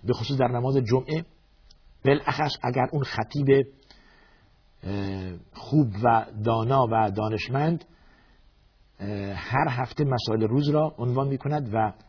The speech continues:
خطبه را تبدیل می‌کند به یک کلاس درس که هر هفته موضوع را عنوان می‌کند و چیزی به مردم می‌آموزد. حتماً باید زنان، زنان در این نماز و در این خطبه شرکت داشته باشند که یاد بگیرن،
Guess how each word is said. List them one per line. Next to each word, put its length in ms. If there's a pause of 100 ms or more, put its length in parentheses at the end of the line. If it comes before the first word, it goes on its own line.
خطبه 400
را 160
تبدیل 480
می‌کند 480
به 80
یک 120
کلاس 280 (100)
درس 360 (1800)
که 100
هر 180
هفته 180
موضوع 340
را 100
عنوان 220
می‌کند 320
و 60
چیزی 260
به 60
مردم 300
می‌آموزد. 800 (760)
حتماً 440
باید 220
زنان، 300
زنان 280
در 180 (380)
این 240
نماز 260
و 40
در 180
این 100
خطبه 200
شرکت 380
داشته 220
باشند 240
که 100
یاد 240
بگیرن، 280